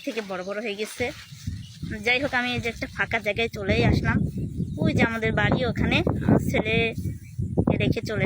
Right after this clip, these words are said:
আসলাম। তো এখানে আমি আসলে ঘাস কাটবো, কোনখানে ঘাস কাটি সেটা আপনাদের দেখাচ্ছি। এখন এখানে ঘাস কাটবো,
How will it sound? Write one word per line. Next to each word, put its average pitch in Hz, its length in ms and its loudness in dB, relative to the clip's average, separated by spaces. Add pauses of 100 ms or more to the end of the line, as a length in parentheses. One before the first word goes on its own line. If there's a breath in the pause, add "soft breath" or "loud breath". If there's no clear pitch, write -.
আসলাম। - 260 4 (1000)
তো - 60 -4 (160)
এখানে 285 220 2 (100)
আমি 269 140 2 (300)
আসলে - 260 6 (200)
ঘাস 214 140 4 (100)
কাটবো, 214 300 4 (1040)
কোনখানে 254 420 2
ঘাস 214 200 2
কাটি - 260 2
সেটা - 220 2
আপনাদের - 260 -4 (100)
দেখাচ্ছি। - 420 2 (680)
এখন 233 160 -4 (180)
এখানে 226 220 -8 (100)
ঘাস 202 120 -12 (100)
কাটবো, 202 300 -8